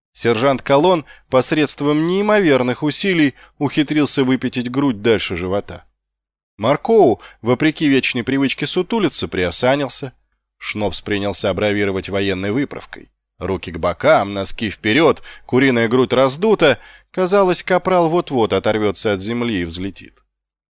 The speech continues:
"Я всегда считала, что мы можем мирно спать в моей постели, зная, что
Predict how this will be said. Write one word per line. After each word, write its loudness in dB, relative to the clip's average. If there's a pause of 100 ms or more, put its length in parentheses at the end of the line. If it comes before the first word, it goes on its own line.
(300)
"Я 2
всегда 0
считала, 2 (180)
что -4
мы -2
можем -2
мирно 0
спать -2
в -14
моей -2
постели, -2 (300)
зная, 2
что -2